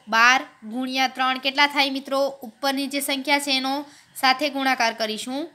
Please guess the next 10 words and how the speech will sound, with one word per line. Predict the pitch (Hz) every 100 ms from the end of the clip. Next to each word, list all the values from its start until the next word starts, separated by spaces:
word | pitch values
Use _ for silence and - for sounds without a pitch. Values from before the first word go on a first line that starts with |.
| _ _
તો | 240
બાર | 226 220 226 254
ગુણ્યા | 254 262 262 254
ત્રણ, | 277 233 151 - _ _ _ _ _
બાર | 214 220 240 254
ગુણ્યા | 254 254
ત્રણ | 247 247 247
તમે | 254 247
કરશો | 262 302 302 196 - _ _ -
તો | 240